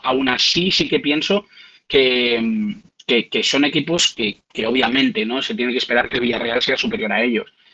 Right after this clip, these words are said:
Eh, no me fío de ninguna de las salidas a Alemania, no me fío de la salida a Londres. Creo que son salidas envenenadas, sobre todo en el caso del Leverkusen, que me parece que, aunque está generando dudas,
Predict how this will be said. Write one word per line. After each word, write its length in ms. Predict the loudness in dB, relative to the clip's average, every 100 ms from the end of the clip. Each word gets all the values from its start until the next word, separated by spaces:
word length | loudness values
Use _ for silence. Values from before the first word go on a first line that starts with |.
| _ 0
Eh, 340 | 2 4 4
no 160 | 4 4
me 120 | 2
fío 180 | 2 0
de 80 |
ninguna 300 | 0 -2 -2
de 80 | 0
las 100 | 0
salidas 680 | 0 0 2 2 0 -4 -4
a 160 | 0 0
Alemania, 640 | 0 -2 2 4 4 2 -2
no 120 | -2
me 100 | 0
fío 260 | 2 2
de 60 | 4
la 100 | 0
salida 300 | -2 -2 0
a 40 |
Londres. 520 | 2 2 4 2 2 -2 -12 -20 -2
Creo 240 | 2 4
que 100 | 2
son 160 | 0 2
salidas 360 | 2 2 0
envenenadas, 540 | -4 -2 2 4 4 2
sobre 220 | 0 0
todo 160 | -2
en 60 | -2
el 60 | -2
caso 200 | -2 -2
del 100 | -2
Leverkusen, 640 | -2 -4 -4 0 0 0 _
que 80 | -6
me 100 | -2
parece 320 | -2 0 0
que, 220 | 0 -2 -8 -20 -8
aunque 800 | 0 2 2 2 2 2 0 0 -4
está 580 | -12 -2 2 4 4 2 0
generando 540 | 0 2 2 2 2
dudas, 580 | 2 2 2 0 -2